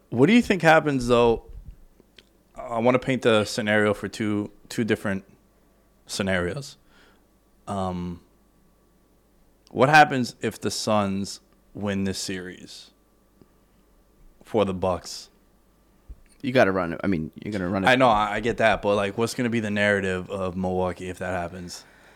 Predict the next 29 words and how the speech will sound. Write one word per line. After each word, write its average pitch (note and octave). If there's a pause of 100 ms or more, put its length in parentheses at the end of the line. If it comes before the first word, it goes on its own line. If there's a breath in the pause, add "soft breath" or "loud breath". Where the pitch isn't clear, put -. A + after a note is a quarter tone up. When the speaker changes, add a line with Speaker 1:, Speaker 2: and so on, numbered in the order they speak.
(1300 soft breath)
Speaker 2:
Uh, D3
Speaker 1:
Like, B2
what's C#3+
gonna D3+
be D3
the C3+
backlash A2
to -
Speaker 2:
the F3
Speaker 1:
that? E3+
Speaker 2:
problem G#3+
is, F#3+
is, C#3+
like, C3
you D3
Speaker 1:
Because D3+
Speaker 2:
can't F3+
Speaker 1:
I F3+
think F#3+
both D#3+
of F3
these F3
teams, G#3+ (160 soft breath)
whoever D#3
loses, F3
is C3
gonna B2
get G#2
shredded. G#2+